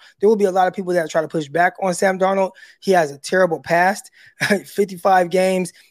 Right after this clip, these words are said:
ninety turnovers. That's definitely not ideal. But from what we've seen, and all I can do is judge him off of what he has been with the forty-niners and for Kyle Shanahan,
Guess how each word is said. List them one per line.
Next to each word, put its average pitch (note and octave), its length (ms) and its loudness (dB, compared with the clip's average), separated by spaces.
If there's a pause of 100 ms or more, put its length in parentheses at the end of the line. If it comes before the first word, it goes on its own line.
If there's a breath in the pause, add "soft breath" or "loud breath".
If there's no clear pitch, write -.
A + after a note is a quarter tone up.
(120)
ninety F#3+ 640 0 (200)
turnovers. F#3+ 680 0 (260)
That's F#3 220 0
definitely F#3 400 -2
not F3+ 320 0
ideal. F3 600 0 (260 soft breath)
But F#3 240 2 (160)
from F#3 180 -6
what G#3+ 180 0
we've A3 180 -4
seen, A3+ 200 0
and E3+ 120 -2
all G3 220 2
I A#3 80 2
can A3+ 120 -2
do B3 80 0
is G3 120 0
judge F#3 280 -2
him G#3 180 -2
off G#3 220 -2
of D#3 160 -4
what G#3+ 180 -2
he G#3 240 -6
has A#3 240 0
been A#3+ 320 0 (320 soft breath)
with G#3+ 160 0
the B3 100 -4
forty-niners A#3+ 640 -2
and G#3+ 260 0
for G#3 100 0
Kyle G3+ 240 0
Shanahan, F3 560 0